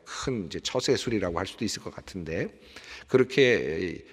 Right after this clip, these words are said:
모든 일들을 진행해 왔던 그의 그 이야기들이 지금 앞서 있는데, 거기에는 지금 하나님이 빠져 있다. 제가 그 말씀을 드렸습니다. 근데 거기에 지금 이어서 지금 그 다음에 이어지는 이야기들은 계속해서 그것에 대한 부작용들을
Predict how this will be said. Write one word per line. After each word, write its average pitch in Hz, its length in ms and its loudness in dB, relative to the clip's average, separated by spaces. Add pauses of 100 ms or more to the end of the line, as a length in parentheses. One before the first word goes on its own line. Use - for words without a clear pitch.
모든 113 360 4
일들을 107 340 0
진행해 98 380 -2
왔던 104 580 -4
그의 98 420 4
그 - 140 -8
이야기들이 87 800 0
지금 85 200 -4
앞서 - 280 2
있는데, 87 520 -2 (340)
거기에는 123 440 2
지금 113 180 -4
하나님이 202 500 0
빠져 117 280 -2
있다. 73 580 -6 (180)
제가 80 200 -10
그 82 140 -8
말씀을 95 400 -4
드렸습니다. 76 680 -8
근데 110 380 -2 (420)
거기에 135 640 6
지금 117 220 -2
이어서 110 340 4
지금 104 220 -2
그 - 160 4
다음에 127 380 2
이어지는 117 440 2
이야기들은 92 600 0
계속해서 117 640 -2 (500)
그것에 147 380 4
대한 131 320 4
부작용들을 82 840 0